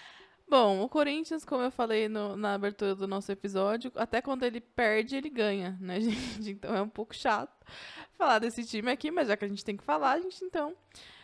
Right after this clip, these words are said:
vai falar. O Corinthians, nas quartas de final,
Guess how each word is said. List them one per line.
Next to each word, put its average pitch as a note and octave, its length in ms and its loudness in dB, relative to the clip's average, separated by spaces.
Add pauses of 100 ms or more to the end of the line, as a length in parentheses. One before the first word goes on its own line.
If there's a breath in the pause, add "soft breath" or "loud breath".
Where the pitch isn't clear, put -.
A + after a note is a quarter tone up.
(140)
vai F#4 160 0
falar. G#4 280 6
O A3+ 80 6
Corinthians, D4+ 680 2
nas A#3 420 0
quartas A3 340 2
de G#3 80 -8
final, A3+ 520 2